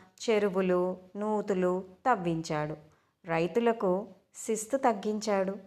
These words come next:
యువకులను పెద్ద ఎత్తున సైన్యంలోకి తీసుకుని వారికి ఉపాధిని, రాజ్యానికి రక్షణను కల్పించి మంచి రాజుగా పేరు తెచ్చుకున్నాడు. మరో మంచి కథతో మిమ్మల్ని మళ్ళీ కలుస్తాను.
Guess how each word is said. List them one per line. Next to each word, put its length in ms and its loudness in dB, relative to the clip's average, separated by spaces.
యువకులను 760 0
పెద్ద 240 0
ఎత్తున 460 2
సైన్యంలోకి 720 0
తీసుకుని 640 0
వారికి 600 2
ఉపాధిని, 800 4
రాజ్యానికి 680 2
రక్షణను 600 0
కల్పించి 680 0
మంచి 400 -2
రాజుగా 440 2
పేరు 320 2
తెచ్చుకున్నాడు. 760 -6
మరో 320 2
మంచి 360 0
కథతో 640 -2
మిమ్మల్ని 500 -2
మళ్ళీ 280 -2
కలుస్తాను. 760 -2